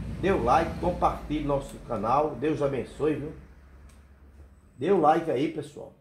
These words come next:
nos ajudem. É tão antigo, mais do que minha avó. Né, mãe? Atenção aqui, galera, porque aqui, ó, aqui ele tá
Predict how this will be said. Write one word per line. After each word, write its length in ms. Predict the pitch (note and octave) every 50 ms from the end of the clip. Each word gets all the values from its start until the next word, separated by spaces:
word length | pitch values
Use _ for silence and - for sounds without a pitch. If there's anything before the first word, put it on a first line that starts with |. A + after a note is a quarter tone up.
| _ A#2
nos 220 | B2+ D3+ D3+ E3+
ajudem. 600 | F3 D3 A2 - F2+ G2+ C3+ D#3+ D#3 C#3 - - -
É 80 | -
tão 340 | - - - F#3+ G3 G3+ G3
antigo, 480 | F3+ - - - D3+ E3+ F3+ F3+ E3 E3+
mais 160 | F3 F3+ F3
do 60 | -
que 120 | - F#3+ F3+
minha 220 | F#3+ F#3+ F#3 E3+
avó. 500 | - - - A2 A2+ G#2+ G2+ F#2 - - - _ _ _ _ _ _ _ - - - _ _ - _ _ _ _ _ _ _ _ _ _ _ _ _ _ _ _ - - -
Né, 180 | A2+ C3+ E3
mãe? 400 | F#3 G3+ G3+ F3+ C3+ A2 G2 - - -
Atenção 520 | - D3 C#3+ C3 - - - D#3 F3 G3+
aqui, 360 | G3+ - - - C3+ C3+ B2+ A2
galera, 380 | G#2+ G2 F#2+ F#2+ F#2 F#2 - -
porque 260 | A#2 A2+ - - C3
aqui, 320 | A#2+ - - - F#3+ F#3+
ó, 80 | D3 F#2+ - - - - - - - - - - - - - - - - - - - - - - - - - - -
aqui 200 | A#2 - - D3+
ele 100 | C#3 -
tá 340 | - D#3+ D#3+ D#3+ D#3+ -